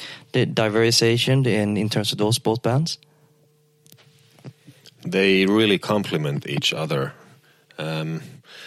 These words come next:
Speaker 2: I gotta say that a couple of years ago, if somebody would have asked me about Ari, I would have used the term project, that it might be a one-timer that needs to be done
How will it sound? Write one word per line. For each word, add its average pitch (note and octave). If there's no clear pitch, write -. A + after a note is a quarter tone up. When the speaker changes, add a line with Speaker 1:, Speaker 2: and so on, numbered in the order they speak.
Speaker 2:
I A#2+
gotta B2+
say C#3
that A#2
a G2+
couple C3
of -
years C3
ago, F#2+
if E2
somebody F#2
would E2
have D#2+
asked F2
me D2+
about D2
Ari, D#2+
I F2
would F2+
have F2
used F#2+
the C#2
term D2
project, -
that -
it -
might -
be D#2
a C#2+
one-timer D2+
that D2
needs D#2
to D2
be C#2+
done C#2